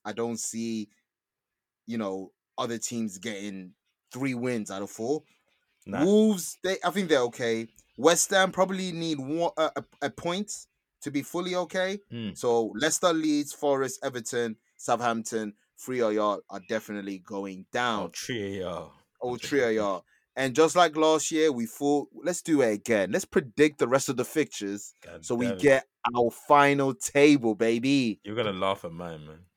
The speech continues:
Speaker 1: I loved mine. I
Speaker 2: How
Speaker 1: lo-,
Speaker 2: we gonna
Speaker 1: I
Speaker 2: do it? We gotta break it up into segments. So there's the relegation watch,
Speaker 1: Yeah,
Speaker 2: there's the
Speaker 1: yeah,
Speaker 2: Europe
Speaker 1: yeah.
Speaker 2: fights and all that.
Speaker 1: That's
Speaker 2: Yeah.
Speaker 1: it. That, that's what we're doing.
Speaker 2: Yeah.
Speaker 1: Relegation and the top eight, just 'cause
Speaker 2: Yeah.
Speaker 1: the top eight is all, like, relegation fodder.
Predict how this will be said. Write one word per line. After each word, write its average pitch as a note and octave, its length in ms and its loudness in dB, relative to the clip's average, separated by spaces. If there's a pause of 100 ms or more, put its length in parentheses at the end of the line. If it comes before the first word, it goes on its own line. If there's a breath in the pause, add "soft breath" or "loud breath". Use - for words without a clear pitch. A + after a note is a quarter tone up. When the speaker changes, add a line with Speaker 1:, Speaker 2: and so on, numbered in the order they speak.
(260)
Speaker 1:
I A#2 120 4
loved C3 320 6
mine. G2 420 -2
I F#2 80 -4
Speaker 2:
How A2 60 0
Speaker 1:
lo-, A#2 80 2
Speaker 2:
we C#3 60 2
gonna D3 180 4
Speaker 1:
I - 20 -2
Speaker 2:
do C#3 120 4
it? G2 60 0
We A#2 80 -2
gotta A#2 200 4
break A#2+ 240 6
it A2 80 -4
up A2 80 -4
into G#2 180 -10
segments. G2 460 -4
So G2 80 -6
there's F#2+ 100 -6
the F#2+ 120 -6
relegation G#2+ 580 -2
watch, G2+ 240 -8
Speaker 1:
Yeah, C4 60 8
Speaker 2:
there's B3 120 10
the E3+ 80 6
Speaker 1:
yeah, B2+ 60 4
Speaker 2:
Europe A2 320 4
Speaker 1:
yeah. G2+ 80 -6
Speaker 2:
fights G2+ 160 -6
and F#2+ 80 -10
all F2+ 100 -8
that. F2+ 220 -8 (160)
Speaker 1:
That's D3 200 -4
Speaker 2:
Yeah. F#2 80 -6
Speaker 1:
it. - 80 -14 (100)
That, E3 140 2
that's A#3 140 6
what C#4 100 4
we're G#3+ 80 4
doing. D3 180 4
Speaker 2:
Yeah. A#2+ 60 2
Speaker 1:
Relegation E3 800 4 (340 soft breath)
and C#3 140 2
the C3+ 100 4
top - 300 8
eight, A#2+ 320 2
just C#3+ 220 0
'cause C#3 160 2
Speaker 2:
Yeah. F2+ 60 -2
Speaker 1:
the A#2 60 -4
top B2 300 0
eight A2+ 300 0
is G2+ 180 -10
all, G#2+ 180 -2
like, F#2+ 200 -6
relegation G2+ 580 -8
fodder. F#2 360 -12